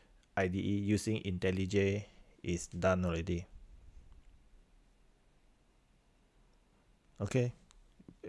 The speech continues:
we will end here. In the future section, I will show more about Groovy mapping and how to do a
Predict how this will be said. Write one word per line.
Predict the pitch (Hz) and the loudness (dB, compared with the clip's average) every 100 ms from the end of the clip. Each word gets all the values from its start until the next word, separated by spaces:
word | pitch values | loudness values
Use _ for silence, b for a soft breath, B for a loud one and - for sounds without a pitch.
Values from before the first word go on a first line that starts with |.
| - - | -4 0
we | 98 | 4
will | 92 - | 4 4
end | 110 117 | 2 4
here. | 127 123 127 B B B B B - _ - | 8 8 8 B B B B B -20 _ 2
In | 95 | 4
the | 92 92 | 6 6
future | - 107 123 117 117 117 117 117 | 6 10 12 12 12 12 10 8
section, | - 98 117 107 | 4 4 6 8
I | 92 | 8
will | 90 | 8
show | 87 107 104 | 8 10 10
more | 101 104 101 | 10 10 10
about | 85 85 - - B B B - - - | 10 6 4 -2 B B B -20 -12 4
Groovy | 110 95 110 | 8 12 12
mapping | 107 95 110 107 113 - - - - - - - - - - - b b b - | 12 10 10 10 8 2 -14 -18 -18 -20 -20 -20 -20 -20 -20 -20 b b b -2
and | 95 87 85 85 - - - - | 2 2 2 -2 -6 -20 -16 2
how | 107 104 | 6 6
to | 98 90 - | 6 4 6
do | 104 104 | 8 10
a | 92 85 | 10 8